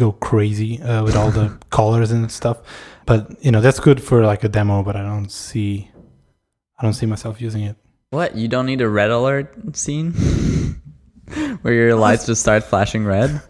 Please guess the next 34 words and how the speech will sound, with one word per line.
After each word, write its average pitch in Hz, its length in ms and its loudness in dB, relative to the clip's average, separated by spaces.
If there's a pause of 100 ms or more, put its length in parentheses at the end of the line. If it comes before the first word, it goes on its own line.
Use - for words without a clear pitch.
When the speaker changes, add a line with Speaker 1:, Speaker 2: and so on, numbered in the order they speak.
Speaker 1:
<laughs> 202 180 -8
Speaker 2:
I - 60 -2
Speaker 1:
Do 190 60 6
you 185 60 8
Speaker 2:
mean 131 60 2
Speaker 1:
have 269 140 4
anything 262 300 6
like 247 200 4
that? 247 260 0
'Cause 190 160 6 (160)
you 185 60 4
can 262 140 4
do 269 120 6
stuff - 200 -2
like 110 140 -2
that. 104 180 -4 (640)
Speaker 2:
Yeah, 113 140 -4
no, 127 120 4 (200)
I, 123 40 2 (200)
I 117 100 2
don't 113 220 0
have 110 160 0
anything 101 340 -2
like 92 80 -6
that. - 360 -6
'Cause 139 160 0
I, 123 80 4 (200)
I 123 40 4
don't 120 260 2
have 147 80 0
any 127 220 0
hue 104 260 -2
lights 135 500 -2
yet. 147 300 -2